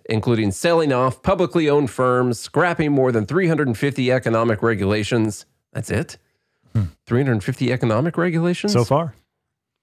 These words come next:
Speaker 1: Uh, ditching price controls.
Speaker 2: Oh, the travesty.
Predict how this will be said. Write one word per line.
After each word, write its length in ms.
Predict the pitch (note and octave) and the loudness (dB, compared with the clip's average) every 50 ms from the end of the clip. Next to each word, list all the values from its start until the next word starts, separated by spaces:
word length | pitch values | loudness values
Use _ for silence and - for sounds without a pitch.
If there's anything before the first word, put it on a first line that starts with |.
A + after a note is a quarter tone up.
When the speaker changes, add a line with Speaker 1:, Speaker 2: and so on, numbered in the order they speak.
| _ _ _ _ _ _ _ _ _ _ - | _ _ _ _ _ _ _ _ _ _ -4
Speaker 1:
Uh, 180 | C3 B2 B2 | 0 0 0
ditching 480 | B2 G#2+ G#2+ D3+ G3 G3 - F#3 F3+ F3 | 0 0 0 0 -2 0 0 2 2 2
price 320 | - - D#3+ E3 E3+ D#3 - | 2 2 0 0 0 -2 -2
controls. 760 | - D3 B2+ - C3+ C3 A#2+ A#2+ G#2+ G#2 G2+ F#2+ F2+ E2+ D#2 | -2 -2 0 2 2 2 4 4 4 2 2 2 0 -2 -4
Speaker 2:
Oh, 40 | D2+ | -6
the 180 | D#2 E2 D2 D2 - | -8 -8 -8 -8 -10
travesty. 1300 | - - - - - - - - - - - - A2 G#2+ G#2 G2 E2 E2 D2 - - - D2+ D2 C#2+ - | -10 -10 -8 -6 -6 -6 -6 -6 -8 -8 -2 0 0 0 0 0 -2 -4 -6 -6 -8 -8 -8 -8 -10 -12